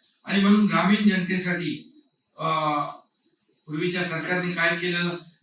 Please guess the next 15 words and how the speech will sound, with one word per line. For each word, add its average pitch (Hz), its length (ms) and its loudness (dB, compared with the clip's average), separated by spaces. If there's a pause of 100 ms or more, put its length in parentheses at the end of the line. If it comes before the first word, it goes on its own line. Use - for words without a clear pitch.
(140)
या 156 160 -6
बाबतीत 160 420 -6
मी 160 120 -12
काही 156 340 -12
बोलू 160 180 -10
इच्छित 175 320 -4
नाही, 175 160 -4
आपल्या 156 240 -10
सगळ्यांना 151 240 -8
माहिती 147 360 -6
आहे. - 160 -16 (400)
परंतु 202 280 2
दोन 196 260 2
हजार 220 300 6
नंतर 202 560 2